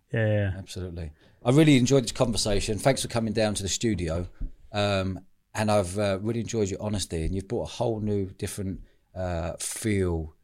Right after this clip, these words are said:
Speaker 2: to that Ibiza area and the Elro, and I think people are gonna really enjoy this.
Speaker 1: Amazing. Amazing. We'd love to get you over to Ibiza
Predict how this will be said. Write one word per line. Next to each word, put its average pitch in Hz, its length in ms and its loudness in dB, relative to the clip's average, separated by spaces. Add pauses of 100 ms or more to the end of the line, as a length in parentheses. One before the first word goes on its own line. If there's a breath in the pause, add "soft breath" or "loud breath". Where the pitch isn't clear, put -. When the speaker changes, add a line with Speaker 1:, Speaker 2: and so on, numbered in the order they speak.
(140)
Speaker 2:
to - 100 -8
that 90 120 -2
Ibiza 87 720 -4 (240)
area 90 360 -4
and 85 100 -4
the 87 60 -6
Elro, 87 440 -4
and 87 80 -4
I 85 40 -6
think 104 180 -8
people 104 200 -6
are 90 40 -6
gonna 90 180 -4
really 87 180 -4
enjoy 85 320 -6
this. 69 320 -16 (300)
Speaker 1:
Amazing. 98 540 2 (680)
Amazing. 113 380 6
We'd 120 100 8
love 143 200 6
to 170 120 2
get 135 140 2
you 120 120 6
over 117 400 6
to - 100 0
Ibiza 110 500 4